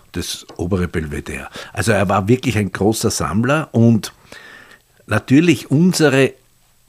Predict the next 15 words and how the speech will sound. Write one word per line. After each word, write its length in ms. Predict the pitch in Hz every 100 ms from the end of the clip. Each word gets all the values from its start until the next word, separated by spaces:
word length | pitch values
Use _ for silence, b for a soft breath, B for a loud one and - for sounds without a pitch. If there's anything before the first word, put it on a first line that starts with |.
| 104 110 113 - 85 -
die 100 | 107
auf 200 | 92 -
uns 260 | 151 180 180
überkommene 720 | 110 - - - 139 139 127
Vorstellung, 760 | 107 - 113 - 110 104 101 92
wie 120 | 110
so 260 | - 110 98
ein 180 | 90
Museum 680 | 95 104 - - 101 131 110
oder 200 | 95 87
wie 100 | 101
so 120 | 101
eine 200 | 98 92
Galerie 600 | - 85 90 82 107 117
ausschaut, 720 | - 160 104 - 101 101 90